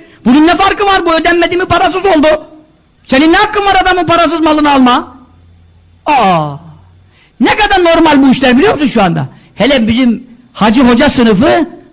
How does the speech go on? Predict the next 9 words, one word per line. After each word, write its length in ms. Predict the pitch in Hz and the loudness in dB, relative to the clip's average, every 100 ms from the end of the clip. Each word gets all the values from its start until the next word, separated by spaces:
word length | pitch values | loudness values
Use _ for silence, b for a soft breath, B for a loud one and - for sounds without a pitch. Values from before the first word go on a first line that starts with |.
| - | -4
daha 240 | 233 214 294 | 0 0 0
da 60 | |
geniş. 580 | 208 196 160 - - - _ _ _ b b b | 0 2 0 -2 -8 -16 _ _ _ b b b
Çünkü 300 | 220 240 269 | 0 0 2
onlar 440 | 254 233 285 320 285 - _ _ _ | 0 0 -2 -2 -4 -14 _ _ _
kitabı 400 | - 226 254 277 | -6 -2 0 -2
kendine 380 | 247 269 262 277 | -2 -2 -2 -2
uydurma 420 | 262 240 247 262 | 0 0 2 2
kabilinden, 840 | 226 214 208 202 220 339 302 - | 2 2 4 4 4 2 0 -2